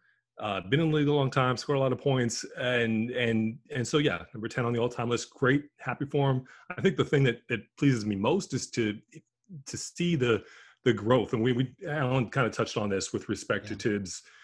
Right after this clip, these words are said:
Speaker 1: Um, it's just like, okay, figuring out, uh, it took him a while, but figuring out, like, okay, I'm not that guy anymore, or,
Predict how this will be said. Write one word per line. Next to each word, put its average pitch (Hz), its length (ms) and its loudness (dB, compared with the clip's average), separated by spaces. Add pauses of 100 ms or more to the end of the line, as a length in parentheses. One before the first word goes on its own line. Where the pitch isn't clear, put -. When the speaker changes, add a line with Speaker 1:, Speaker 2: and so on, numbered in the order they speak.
(120)
Speaker 1:
Um, 110 400 -2
it's 165 140 2
just 160 220 -2
like, 135 260 4
okay, 139 240 4
figuring 160 420 4
out, 120 260 2 (240)
uh, 131 40 -4
it 117 80 -6
took 254 160 -2
him 262 80 -4
a 247 60 2
while, 156 200 2
but 131 100 -4
figuring 139 260 0
out, 117 100 4
like, 107 200 -2
okay, 113 320 0
I'm 120 160 -2
not 123 220 0
that 123 140 0
guy 104 200 2
anymore, 87 320 -8
or, 101 400 -2